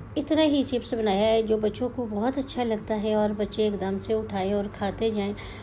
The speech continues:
और बच्चे ऐसे chips खाकर खुश होते हैं, जो उनकी पसंद की चीज़ बनाई जाए, उसमें बच्चे बहुत खुश होते हैं।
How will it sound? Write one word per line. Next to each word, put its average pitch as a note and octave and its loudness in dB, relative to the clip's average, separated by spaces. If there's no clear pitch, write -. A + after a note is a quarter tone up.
और A3+ 0
बच्चे G#3 2
ऐसे A#3 2
chips B3+ -2
खाकर G#3 0
खुश C#4 4
होते G#3 2
हैं, A3 2
जो A#3 0
उनकी B3 -2
पसंद D4 4
की C#4 2
चीज़ G#3+ 0
बनाई G3 2
जाए, G3+ -2
उसमें C4 2
बच्चे G#3 0
बहुत G#3 0
खुश G3 -2
होते - -4
हैं। E3 -8